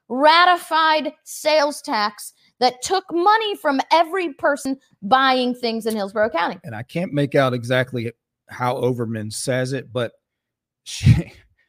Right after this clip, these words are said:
Speaker 2: she basically, when, when Vanessa's talking about it being illegal, she, she, she basically answers with, "Well, people were paying it."
Speaker 1: Yeah, she's about to say that. She said, "Well, over sixty percent of the people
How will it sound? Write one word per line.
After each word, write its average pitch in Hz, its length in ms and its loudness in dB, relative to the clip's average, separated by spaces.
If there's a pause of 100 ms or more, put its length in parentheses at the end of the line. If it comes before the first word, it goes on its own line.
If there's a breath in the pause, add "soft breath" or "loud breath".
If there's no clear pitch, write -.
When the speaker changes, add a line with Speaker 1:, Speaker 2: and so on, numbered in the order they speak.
(340)
Speaker 2:
she 156 120 -6
basically, 143 500 0
when, 113 300 -8
when 117 180 -10
Vanessa's 117 420 -8
talking 123 260 -4
about 110 140 -8
it 98 140 -12
being 117 240 -6
illegal, 110 600 -8 (680)
she, 160 400 -4 (140)
she, 165 400 -8 (500)
she - 140 -8
basically 143 440 0
answers 135 320 0
with, 117 180 -4
"Well, 113 280 -2
people 131 320 -6
were 113 80 -4
paying 127 380 -6
it." - 160 -14 (280 soft breath)
Speaker 1:
Yeah, 403 200 4
she's 427 320 0
about 370 300 2
to 381 120 -2
say 427 200 2
that. 247 260 2
She 359 100 -4
said, 349 140 4
"Well, 294 240 8
over 294 220 4
sixty 302 400 -8
percent 269 420 -2
of 220 40 -8
the 202 80 -8
people 254 380 -4